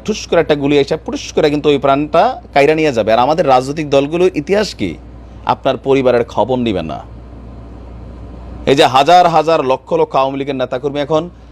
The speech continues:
আওয়ামী লীগ করার কারণে মামলা খাচ্ছে, ভুয়া মামলা,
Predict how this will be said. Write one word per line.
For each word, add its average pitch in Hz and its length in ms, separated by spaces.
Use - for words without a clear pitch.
আওয়ামী 151 320
লীগ 175 220
করার 170 340
কারণে 123 360
মামলা 208 280
খাচ্ছে, - 400
ভুয়া 202 260
মামলা, 185 260